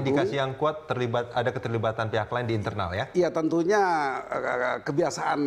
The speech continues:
Speaker 2: penyimpangan seperti itu memang tidak bisa sendiri, walaupun
Speaker 1: Oke.
Speaker 2: beliau ini seorang pejabat yang cukup, eh, mempunyai posisi, ya, sebagai Kasubdit. Itu satu jabatan yang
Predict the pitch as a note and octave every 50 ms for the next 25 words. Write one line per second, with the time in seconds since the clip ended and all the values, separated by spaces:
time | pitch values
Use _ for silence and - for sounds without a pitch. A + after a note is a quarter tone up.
0 | C3+ B2 A#2 G#2+ G2+ - - C#3 D#3 C#3 C#3 C3+ C#3 C#3 - - - D3+ B2+ B2
1 | D3 C3+ F3+ F#3 F3+ D3+ C3 C#3+ D3 C3 D3+ C3+ B2+ A#2+ A#2 B2 G#2+ A#2 D3 D3+
2 | D3 C#3+ C#3 C3 B2 A2+ A#2+ A#2+ B2 C3+ C#3 A#2+ B2 C3+ C3+ A#2+ A#2 A#2+ B2+ D3
3 | C3 G#2+ B2+ B2+ A#2 A2+ A2 A#2+ A2 G#2 A#2 A2 - - C3 A#2+ A2+ A2 F#2+ -
4 | D#3 D#3 F#3 F3 - - - A2 B2 B2 A#2 A#2 A#2+ A2+ A#2+ A#2+ A#2+ B2 A#2 G2+
5 | A2+ A2+ C#3+ E3+ D3+ - D#3 C#3+ A#2+ G#2+ A2 A#2+ - - A2+ A2 G#2 A#2 A#2 A2+
6 | G#2 - - A#2 A2 - C3 A#2+ A#2+ E3 E3 - - - - - - - - -
7 | - - - - C3 E3 D#3 - B2 B2 A#2+ A#2 B2 G#2 A#2+ A#2 G#2+ B2 A#2 A#2+
8 | A2+ A2+ A2